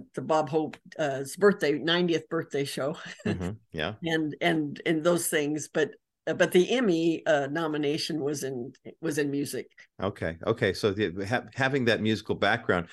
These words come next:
Speaker 2: being able to tell the story. And from what I understand, too, I mean, when you think about the Heritage of Lancaster County series with, uh, Beverly Lewis, if I remember correctly, didn't Beverly used to teach piano? I mean, is, is she, a, she's
Speaker 1: Yes.
Speaker 2: rather mu-,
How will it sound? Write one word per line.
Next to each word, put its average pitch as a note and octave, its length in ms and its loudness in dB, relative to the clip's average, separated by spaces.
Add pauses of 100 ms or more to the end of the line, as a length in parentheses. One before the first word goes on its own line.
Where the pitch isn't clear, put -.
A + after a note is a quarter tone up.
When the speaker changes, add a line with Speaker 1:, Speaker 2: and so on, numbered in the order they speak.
(200)
Speaker 2:
being A2+ 160 6
able B2 220 6
to A2 80 -2
tell A2 160 4
the G2+ 100 0
story. A2+ 400 2 (280)
And B2+ 220 2
from B2 140 0
what D3 140 4
I E3 100 4
understand, A#2+ 520 -2
too, B2 200 2
I - 20 2
mean, F#2+ 180 -2
when F#2 100 -6
you F2+ 60 -6
think - 220 -2
about F#2+ 240 2
the F#2+ 80 -2
Heritage G2 360 0
of F2 60 -8
Lancaster F2+ 460 -4
County G#2 340 -2
series F#2+ 440 2 (280)
with, G2+ 260 4
uh, E2+ 160 6
Beverly F#2+ 440 2
Lewis, C3 360 4 (300)
if C#3 140 -2
I C#3+ 80 6
remember G3 400 4
correctly, G#2+ 380 0
didn't G#2+ 220 0
Beverly C#3+ 360 0
used C3 140 -6
to B2 80 -6
teach B2 280 0
piano? A2 400 0
I G2 120 2
mean, G2 140 0
is, G#2 100 -2
is G#2+ 120 -10
she, B2 160 0
a, A2+ 60 2
she's G#2 220 0
Speaker 1:
Yes. E4 260 10
Speaker 2:
rather B2 220 6
mu-, B2 120 2